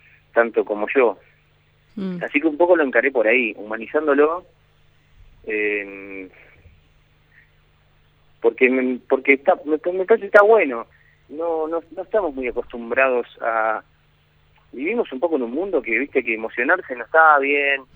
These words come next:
Speaker 2: Mm.
Speaker 1: que conectarse con lo que te pasa de verdad no tenés tiempo porque tenés que estar produciendo constantemente. Entonces,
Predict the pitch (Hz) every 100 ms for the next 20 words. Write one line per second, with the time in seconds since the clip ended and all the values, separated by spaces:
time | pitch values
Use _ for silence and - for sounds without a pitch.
0 | - 185 165 156 110 113 107 156 143 127
1 | 107 110 113 139 127 113 123 151 139 117
2 | 120 160 165 135 104 101 117 131 - -
3 | 120 - 110 101 - 123 104 - 120 117
4 | 120 139 135 131 120 143 -